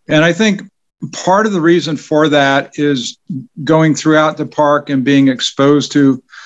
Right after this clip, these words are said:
uh, a lot of different little, uh, discrete pieces of information, uh, makes it difficult for them to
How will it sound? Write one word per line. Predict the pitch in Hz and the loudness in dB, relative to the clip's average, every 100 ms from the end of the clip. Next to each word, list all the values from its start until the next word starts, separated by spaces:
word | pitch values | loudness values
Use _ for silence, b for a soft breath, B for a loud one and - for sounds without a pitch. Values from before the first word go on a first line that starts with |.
| B B | B B
uh, | 135 131 | -4 -2
a | 147 | 2
lot | 147 175 | 2 2
of | 180 | 0
different | 156 170 170 156 | 0 -2 -2 -4
little, | 165 160 156 147 - _ _ _ | 0 2 2 0 -4 _ _ _
uh, | 139 | -4
discrete | 123 135 - 170 175 175 | 0 0 0 0 -2 0
pieces | 175 160 139 120 | -2 0 -2 -2
of | |
information, | 131 127 135 131 135 139 - 123 120 117 B B _ - | -2 -2 -2 0 2 0 -2 -2 -2 -4 B B _ -8
uh, | 127 127 - | -2 -2 0
makes | 165 202 196 | 0 0 0
it | 165 | -2
difficult | 123 170 180 180 160 160 156 | 0 0 0 -2 0 0 -2
for | - 147 143 | -4 0 2
them | 135 139 143 139 | 2 2 2 -2
to | - 151 143 | -2 2 2